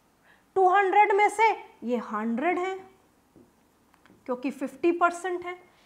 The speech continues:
ये फिफ्टी परसेंट है। स्मॉल r, स्मॉल r, that is white भी फिफ्टी परसेंट है, तो ये भी हो जाएंगे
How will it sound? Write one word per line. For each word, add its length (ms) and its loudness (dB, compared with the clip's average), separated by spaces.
ये 280 0
फिफ्टी 280 -8
परसेंट 440 -2
है। 100 0
स्मॉल 360 0
r, 120 8
स्मॉल 380 -2
r, 140 2
that 200 -8
is 180 -6
white 460 0
भी 440 0
फिफ्टी 500 -10
परसेंट 540 -14
है, 400 -6
तो 120 -6
ये 220 -4
भी 140 -4
हो 160 -4
जाएंगे 560 0